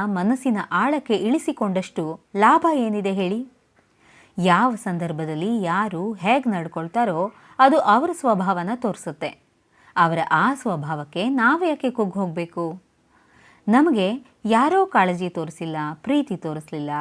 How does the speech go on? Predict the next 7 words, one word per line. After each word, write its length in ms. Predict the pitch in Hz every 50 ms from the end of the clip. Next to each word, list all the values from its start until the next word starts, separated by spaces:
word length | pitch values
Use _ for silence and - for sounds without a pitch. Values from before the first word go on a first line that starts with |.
| 151 156
ಗೌರವ 480 | 160 185 214 262 294 294 233 185 170
ಕೊಡ್ಲಿಲ್ಲ 420 | 170 - 175 156 160 156 156 156 151 147
ಅಂದ 200 | - 165 175 175
ಮಾತ್ರಕ್ಕೆ 800 | 175 151 147 165 190 - 175 156 - - 143 147 156 208 - _ _ _ - - - _ - - _ _ -
ನಾವು 260 | 202 190 190 190 180
ಪ್ರೀತಿ, 640 | - - 208 240 262 269 254 - 196 185 175 170
ಗೌರವ, 440 | 160 175 175 208 233 240 226 185